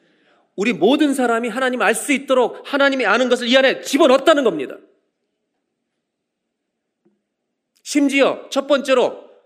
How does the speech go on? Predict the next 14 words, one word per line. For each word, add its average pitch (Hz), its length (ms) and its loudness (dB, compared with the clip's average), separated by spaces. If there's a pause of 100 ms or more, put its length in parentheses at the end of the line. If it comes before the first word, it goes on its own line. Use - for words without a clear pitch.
이방인들, 226 720 -2
성경을 302 460 0
전혀 294 240 0
몰랐던 277 340 0
사람들, 220 720 -4
그들도 311 380 4
하나님 320 280 6
알 302 100 6
수 302 140 0
있다. 277 540 0
왜? 247 380 4 (260)
양심을 185 460 -4
주셨기 165 260 -12
때문이다. - 300 -20